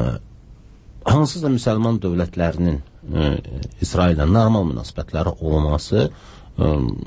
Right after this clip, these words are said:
hətta müəyyən mənada problemin həllinə də kömək edə bilər. Yəni ki, Azərbaycan, Türkiyə, Azərbaycan kimi dövlətlər bu məsələdə hətta müəyyən bir körpü rolunu da oynaya bilərlər.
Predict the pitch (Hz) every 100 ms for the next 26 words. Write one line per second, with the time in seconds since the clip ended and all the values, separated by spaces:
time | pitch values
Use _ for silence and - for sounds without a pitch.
0 | - - - - 76 123 123 - 98 104
1 | 104 117 135 113 107 95 92 104 - 87
2 | 87 87 101 82 90 90 107 90 62 -
3 | 57 53 - - - - 98 - - -
4 | - - - 160 151 147 131 - - -
5 | 107 117 117 123 120 147 160 104 87 -
6 | - - - - - 127 110 - 107 101
7 | 90 90 87 90 87 90 80 76 78 85
8 | 92 - 147 170 101 - 143 135 123 107
9 | 113 120 147 - - - - 113 113 107
10 | 110 113 113 - 104 - 113 - - -
11 | 55 - - - - - -